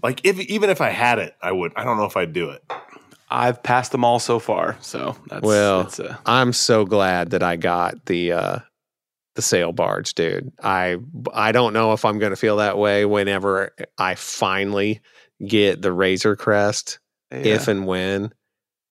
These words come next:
Speaker 3: You know, they've only given one update on that.
Speaker 1: Oh, that hasn't been, yeah.
Speaker 3: No.
Speaker 1: I
Speaker 3: Well,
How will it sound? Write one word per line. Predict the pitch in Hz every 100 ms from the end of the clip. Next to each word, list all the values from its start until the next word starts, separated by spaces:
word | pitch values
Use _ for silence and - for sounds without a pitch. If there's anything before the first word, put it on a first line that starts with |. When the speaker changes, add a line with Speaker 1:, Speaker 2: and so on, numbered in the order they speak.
| _ _ -
Speaker 3:
You |
know, | 110
they've | 120 127
only | 240 254
given | 117 165 135 101
one | 98 117
update | 101 107 - 90 92
on | 92 87
that. | 92 104 - _ _ _ - - -
Speaker 1:
Oh, | 151 180
that | 113 151
hasn't | 156 175 175 131
been, | 123 110
yeah. | 117 208 208
Speaker 3:
No. | 110 110 110 101 90
Speaker 1:
I |
Speaker 3:
Well, | 120